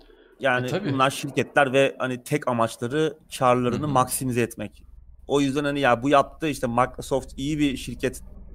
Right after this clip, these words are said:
Speaker 1: yolunda da gitmemek lazım. Aslında hepsi bizi
Speaker 2: Yok
Speaker 1: bir
Speaker 2: canım,
Speaker 1: şekilde
Speaker 2: onlar
Speaker 1: cebimizdeki
Speaker 2: yaparsa
Speaker 1: paraya
Speaker 2: onlara da kızarız.
Speaker 1: Evet. Zaten yani işte hepsi biz bir şekilde cebimizdeki paraya endekslenmiş şirketler.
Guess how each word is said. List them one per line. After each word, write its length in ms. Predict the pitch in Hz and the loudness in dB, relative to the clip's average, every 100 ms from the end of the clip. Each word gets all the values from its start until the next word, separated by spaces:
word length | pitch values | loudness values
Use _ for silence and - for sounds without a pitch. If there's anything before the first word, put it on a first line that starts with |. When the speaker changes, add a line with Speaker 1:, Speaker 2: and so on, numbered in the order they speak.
| - - | -14 -2
Speaker 1:
yolunda 300 | 139 143 160 | 0 2 0
da 40 | |
gitmemek 480 | 151 - 127 117 120 | 0 -2 -2 0 0
lazım. 200 | 131 160 | 0 0
Aslında 220 | 151 151 | 0 2
hepsi 540 | 160 156 - 156 156 - - - - | 2 0 -2 -2 -2 -8 -20 -20 -10
bizi 160 | 151 151 | -4 0
Speaker 2:
Yok 180 | 143 135 | 0 0
Speaker 1:
bir 60 | |
Speaker 2:
canım, 160 | 123 120 | 0 2
Speaker 1:
şekilde 80 | 135 | 2
Speaker 2:
onlar 60 | |
Speaker 1:
cebimizdeki 300 | 151 190 165 | 4 4 4
Speaker 2:
yaparsa 240 | 135 120 139 | 4 6 8
Speaker 1:
paraya 220 | 147 147 | 10 10
Speaker 2:
onlara 120 | 147 | 8
da 120 | 117 | 2
kızarız. 460 | - 143 104 - - | -4 -4 -4 -4 -2
Speaker 1:
Evet. 160 | 156 - _ _ _ _ - | 0 0 _ _ _ _ 0
Zaten 280 | 165 170 | 2 2
yani 220 | 165 156 156 | -2 -2 -2
işte 200 | - 175 | -4 -4
hepsi 280 | 170 156 | -4 -6
biz 160 | 151 156 | -8 -8
bir 40 | |
şekilde 240 | 160 151 143 | -6 -4 -2
cebimizdeki 460 | 156 143 151 147 | -2 0 -2 -2
paraya 580 | - 147 147 147 - - 143 | 2 4 6 6 4 0 0
endekslenmiş 640 | 131 127 123 127 139 - | 2 2 0 -2 -4 -6
şirketler. 640 | 160 151 147 165 196 - | -6 -4 -4 -4 -6 -8